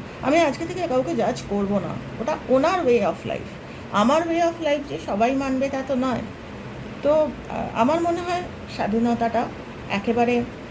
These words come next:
ভিতরকার আগে, তারপরে সারফেস করবে। স্বাধীনতাটা প্রত্যেক মুহূর্তে, এবং স্বাধীনতা খেয়াল করতে হয়, কা-, স্বাধীনতাটাকে নার্চার করতে হয় যে আমি, আমি কি স্বাধীন, এটা আমাকে দেখতে হয়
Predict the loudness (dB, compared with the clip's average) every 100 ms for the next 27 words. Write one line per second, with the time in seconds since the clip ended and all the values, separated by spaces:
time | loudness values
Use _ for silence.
0 | -12 -6 -2 2 0 0 -4 -4 -4 -6
1 | -8 -2 2 2 2 0 2 -2 -6 -12
2 | -12 -12 -2 -2 0 -2 -4 -6 -8 -8
3 | -10 -10 -10 -10 -10 -10 0 2 4 4
4 | 2 2 0 -2 -4 -4 -4 -2 0 2
5 | 0 -2 -6 -2 0 2 4 2 2 0
6 | -2 -4 0 0 2 0 -4 -6 -6 -2
7 | -2 -2 -8 -10 2 4 6 4 2 2
8 | 0 2 4 4 2 2 0 0 -4 -6
9 | -8 -8 -6 -2 -2 0 -4 -6 -8 -2
10 | 0 0 0 2 6 6 4 0 -10 -10
11 | -6 -2 0 0 -2 -6 -8 -6 -6 -4
12 | -2 -2 -2